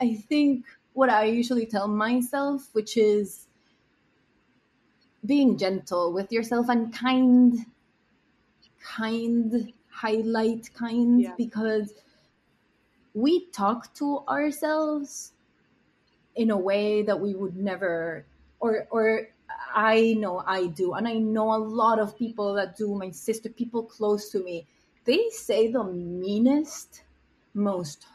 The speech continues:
Speaker 1: hurtful things towards themselves.
Speaker 2: Yeah.
Speaker 1: Um, and I used to do that a lot, you know, of, like, seeing myself and being like, "Ew," like, you know, having that actual reaction and telling me that.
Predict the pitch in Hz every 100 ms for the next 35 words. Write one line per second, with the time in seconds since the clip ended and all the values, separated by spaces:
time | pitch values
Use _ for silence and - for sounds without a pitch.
0 | - 233 233 - 277 269 254 233 214 233
1 | 226 226 - 214 196 180 - 185 180 175
2 | - 196 208 151 196 185 - _ _ _
3 | _ _ 202 185 180 - _ 226 226 226
4 | 262 285 - 262 240 277 262 233 214 190
5 | 170 - - 190 196 214 202 - _ _
6 | _ - 226 233 226 226 226 202 185 202
7 | 202 - 285 381 427 185 147 143 - -
8 | _ _ _ 208 101 185 - - - -
9 | 233 233 254 320 233 233 277 277 294 285
10 | 320 294 220 170 - 175 170 156 208 233
11 | 240 226 233 294 208 - -